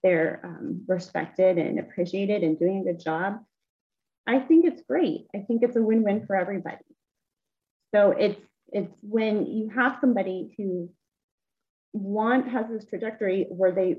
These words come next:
feel as though they want to go into leadership and they want to move on and keep moving up within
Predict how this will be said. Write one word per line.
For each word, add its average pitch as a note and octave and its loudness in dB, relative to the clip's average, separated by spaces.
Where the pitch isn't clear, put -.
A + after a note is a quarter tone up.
feel F3+ 0
as F3 -6
though F3 -6
they F3+ 0
want F3+ -2
to F3+ -2
go F#3 0
into F3 -4
leadership A3 0
and F#3 -6
they F3 2
want F#3+ -2
to F#3 -10
move G3+ -6
on F#3 0
and F3+ -6
keep - -12
moving F#3 -2
up A3 -6
within E3+ -4